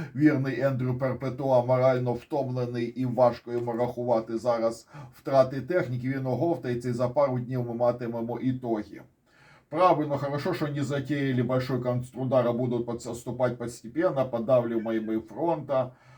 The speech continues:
Матеріал Шляхт работал согласен, і правильно розумні люди казали, кішка кричить, що це я, що вісім-дев'ять днів уже виводили з Авдіївки насправді.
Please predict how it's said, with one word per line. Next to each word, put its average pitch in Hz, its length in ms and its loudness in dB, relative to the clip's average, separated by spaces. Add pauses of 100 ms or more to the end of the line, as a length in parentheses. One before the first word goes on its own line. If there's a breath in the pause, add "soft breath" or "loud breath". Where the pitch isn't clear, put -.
(120 loud breath)
Матеріал 131 380 2
Шляхт 143 300 2
работал 139 380 -2
согласен, 135 580 2
і 127 60 2
правильно 131 480 2
розумні 131 420 0
люди 135 440 4 (640 loud breath)
казали, 147 500 8
кішка 127 400 -8
кричить, 127 500 -8 (260 loud breath)
що 151 160 -2
це 131 320 2
я, 107 160 4 (240 loud breath)
що 160 260 4
вісім-дев'ять 147 760 4
днів 139 260 0
уже 123 140 -2
виводили 123 600 0
з 113 60 -4
Авдіївки 113 640 0
насправді. 104 840 -2